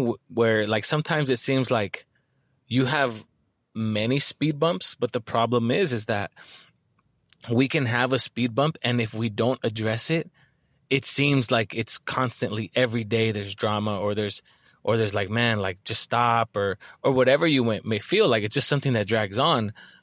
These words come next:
But in reality, it's the same problem that just both of you guys have not addressed, right? So if we don't address it and give clarity to the person that needs clarity, and then give, um,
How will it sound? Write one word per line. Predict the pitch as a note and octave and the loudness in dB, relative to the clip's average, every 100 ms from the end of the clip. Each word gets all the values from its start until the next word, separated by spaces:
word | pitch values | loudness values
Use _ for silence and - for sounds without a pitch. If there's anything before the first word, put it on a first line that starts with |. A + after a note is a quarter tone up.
| _ | _
But | B2+ B2+ | 0 2
in | B2 | 4
reality, | A#2 C#3+ E3+ C3+ C3 | 2 4 4 4 2
it's | - | 2
the | D3+ | 0
same | - D3+ C3 | 2 2 0
problem | C#3+ D3 F3 C#3 | 2 2 2 4
that | A#2+ G#2+ | 2 2
just | A#2+ - | -2 0
both | A#2 C#3 C3+ | 2 2 2
of | G#2 | -4
you | G#2 | -2
guys | G#2+ G2+ - | 0 0 -2
have | G#2 | -4
not | G#2 G2 | -4 -4
addressed, | G2+ - - F#3+ - - - - - _ _ - _ _ _ _ - | -6 -6 -2 -2 -2 -4 -6 -6 -12 _ _ -20 _ _ _ _ -4
right? | G2+ A2+ C#3+ - _ _ - - _ - - - _ _ | 0 2 0 -6 _ _ -20 -20 _ -20 -20 -20 _ _
So | - C#3 | 0 2
if | |
we | C3 | 4
don't | F3 G3 | 4 4
address | C3+ A2 B2 F#3+ B3+ - | 4 4 4 4 2 0
it | G#2+ G2 - | 0 -2 -2
and | B2 A2+ | -4 0
give | A#2+ - | -2 -2
clarity | - C3 F3+ C3+ A2+ | 0 2 4 4 2
to | - | 0
the | A2 | 0
person | G2+ C3 - | 2 2 2
that | G#2+ F#2 | 0 2
needs | F#3+ A#3 | 0 0
clarity, | - A#2+ A2 A2 A#2 B2+ _ _ _ _ _ | 0 2 2 2 -2 -6 _ _ _ _ _
and | A#2+ B2 | 2 4
then | C3 B2 | 4 2
give, | A#2 C3+ C3 A2+ - _ _ _ _ _ _ | 4 6 4 2 -6 _ _ _ _ _ _
um, | C3 A2 G#2 G2+ G#2 | 0 2 2 0 -4